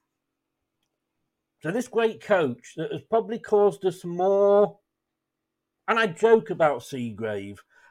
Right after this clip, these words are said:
and to be honest with you, <sighs> you know, it's a hundred million pounds, and we've got fantastic facilities, but we've also got one of the highest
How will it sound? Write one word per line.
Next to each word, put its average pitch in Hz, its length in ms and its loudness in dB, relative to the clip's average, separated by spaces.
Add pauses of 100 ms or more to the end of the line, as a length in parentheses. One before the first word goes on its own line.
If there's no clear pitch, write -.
(160)
and 170 160 -4
to 160 100 -12
be 180 200 -6
honest 220 320 0
with 143 240 -2
you, 120 360 -4 (2000)
<sighs> - 60 -16 (2750)
you 185 140 -4
know, 156 320 0
it's - 160 -4
a 175 60 0
hundred 240 360 -2
million 202 380 -2
pounds, 127 760 -8 (680)
and 147 560 -4
we've 143 100 -10
got 147 220 -6
fantastic 170 560 -6
facilities, 131 720 -6
but - 80 -8
we've 156 100 -4
also 214 300 2
got 165 160 0
one 156 100 -2
of 165 60 -2
the 160 60 0
highest 175 640 -8